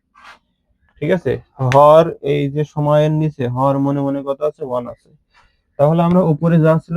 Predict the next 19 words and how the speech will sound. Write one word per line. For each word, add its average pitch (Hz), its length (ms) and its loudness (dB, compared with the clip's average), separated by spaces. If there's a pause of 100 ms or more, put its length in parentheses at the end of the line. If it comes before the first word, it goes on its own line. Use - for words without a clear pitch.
তাই, 170 220 -6
অর্থাৎ 160 320 -8
সরণ 147 420 -2
ভাগ 147 200 -2
সময়, 139 400 -2 (1600)
সরণ 139 520 2 (120)
ভাগ 135 340 2 (140)
সময়, 123 480 -6 (2000)
আর 131 140 4
এই 135 120 6
ভাগটাকে 135 480 2
গুণ 143 180 6
দিয়ে 143 180 6
উল্টে 135 160 2
দেবো, 151 220 -2
তাহলে 165 260 -4
ওয়ান 135 260 -2
যাবে 147 220 -6
নিচে, 139 320 -4